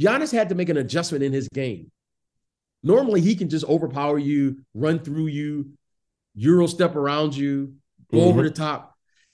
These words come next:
Speaker 1: The, the Celtics said, "No, we're gonna take away something." And it took Giannis even a game or two to figure it out. I think they need another guy who can play off, off the bounce.
Speaker 2: Yeah, I agree. Like,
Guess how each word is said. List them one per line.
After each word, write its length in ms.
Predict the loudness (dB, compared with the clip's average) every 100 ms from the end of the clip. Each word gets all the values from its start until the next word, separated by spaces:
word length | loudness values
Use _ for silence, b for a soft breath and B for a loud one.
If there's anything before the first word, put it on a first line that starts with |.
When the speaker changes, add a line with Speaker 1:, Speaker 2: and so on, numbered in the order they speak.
| _ _ _ -8
Speaker 1:
The, 160 | -6 -4
the 140 | -4
Celtics 380 | 0 0 0 -2
said, 340 | 0 0 -2
"No, 120 | -4
we're 160 | -4 -4
gonna 120 | -4
take 200 | -4 -6
away 180 | -4 -4
something." 420 | -4 -6 -8 -14 -20 _ _ _ _ _ _ _ -2
And 120 | 0
it 100 | 0
took 160 | -2 0
Giannis 420 | 0 0 0 -2
even 220 | -2 -2
a 60 | -2
game 280 | -2 -2 -2
or 60 |
two 280 | -6 -10 -12 _ _ _ _ _ _ _ _ _ _ _ _ -4
to 200 | -2 -2
figure 320 | -2 -2 -2
it 120 | -4
out. 200 | -6 -12 _ _ _ _ _ _ _ _ _ _ -10
I 160 | -4 -4
think 260 | -2 -2
they 100 | 0
need 200 | 0 0
another 280 | 0 0 -2
guy 300 | -2 -4 -6
who 160 | -6 -6
can 140 | -8
play 220 | -6 -6 -6
off, 260 | -8 -12 _ -12
off 220 | -12 -12
the 80 | -16
bounce. 540 | -18 -20 _ -20 -20 _ _ _ _ _
Speaker 2:
Yeah, 280 | 0 2 2 -2 _ _ _ _ -6
I 180 | 0 2
agree. 460 | 2 0 -2 -4 _ _ _ -2
Like, 340 | 0 0 -4